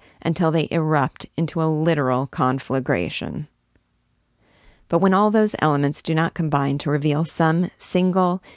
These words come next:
unified, and thought-provoking insight, I'm left a little bit cold. And I'm not convinced that this one does. I think that perhaps the reason people point to Notre Dame Cathedral as the main character,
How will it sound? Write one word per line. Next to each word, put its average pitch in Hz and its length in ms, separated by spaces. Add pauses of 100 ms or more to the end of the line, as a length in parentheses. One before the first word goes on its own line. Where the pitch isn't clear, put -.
(120)
unified, 165 840 (100)
and 160 200
thought-provoking 165 840
insight, 147 800 (640)
I'm 165 300
left 147 420
a 175 100
little 175 320
bit 135 240
cold. 101 500 (800)
And 165 120
I'm 165 100
not 170 220
convinced 151 580 (100)
that 165 160
this - 220
one 123 220
does. - 540 (1200)
I 190 100
think 269 240
that 254 120
perhaps 202 340
the 175 140
reason 165 320
people 170 280
point 170 340
to 170 80
Notre 156 300
Dame 151 200
Cathedral 143 800
as 151 180
the 151 120
main 147 400
character, 131 760